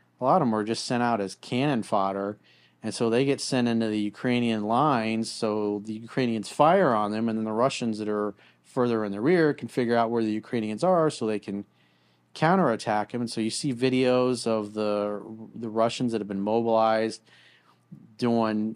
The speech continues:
videos and appealing to Putin and different people in power. You've even got the, uh, the Wagner group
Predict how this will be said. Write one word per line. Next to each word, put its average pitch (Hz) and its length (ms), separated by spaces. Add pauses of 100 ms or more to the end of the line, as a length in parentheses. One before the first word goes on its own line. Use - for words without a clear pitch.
videos 113 880
and 101 100
appealing 113 420
to 104 40
Putin 117 400
and 107 140
different 113 300
people 117 280
in 101 80
power. 117 560 (440)
You've 107 180
even 113 220
got 113 340
the, 104 300
uh, 101 160
the 101 100
Wagner 117 640 (420)
group 120 380